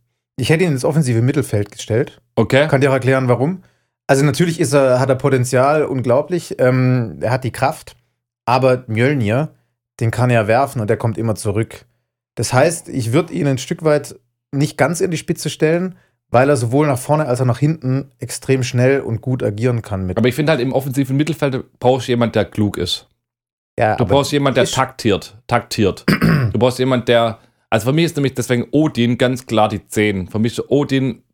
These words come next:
Speaker 2: der ist zu mächtig, das ist der Supergott, der ist der Übergott, der ist, äh, hat da, der ist ja auch ein rastloser Wanderer mit Bluthochdruck und der ist überall auf dem Feld zu finden.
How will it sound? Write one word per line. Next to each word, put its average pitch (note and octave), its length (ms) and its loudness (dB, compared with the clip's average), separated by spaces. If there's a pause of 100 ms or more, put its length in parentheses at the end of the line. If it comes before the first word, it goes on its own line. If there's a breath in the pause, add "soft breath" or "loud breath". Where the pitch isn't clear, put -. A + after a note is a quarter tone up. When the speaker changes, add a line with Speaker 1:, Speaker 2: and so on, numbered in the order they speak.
(120)
Speaker 2:
der A#2+ 240 2
ist - 400 -4 (220)
zu D#3 160 -2
mächtig, B2+ 540 0
das A2+ 160 -4
ist A#2 160 -6
der G#2+ 80 0
Supergott, C3+ 720 0
der A2+ 80 0
ist - 120 -6
der G#2+ 100 -4
Übergott, C3+ 520 0 (460 soft breath)
der A#2 180 2
ist, A#2 140 -2
äh, G#2+ 60 -10 (100)
hat A#2 420 0
da, A2+ 300 0 (600)
der B2+ 80 0
ist B2 80 -2
ja A#2+ 100 0
auch B2+ 380 0
ein A2 160 0
rastloser A#2+ 720 0
Wanderer B2 320 0
mit G#2 240 -4
Bluthochdruck D#3+ 1200 -2 (560 soft breath)
und A#2 240 0
der B2 200 2
ist - 180 -6
überall D3+ 320 2
auf A#2+ 60 -6
dem A#2+ 120 -6
Feld - 480 -2
zu A2 60 -4
finden. D3+ 640 -2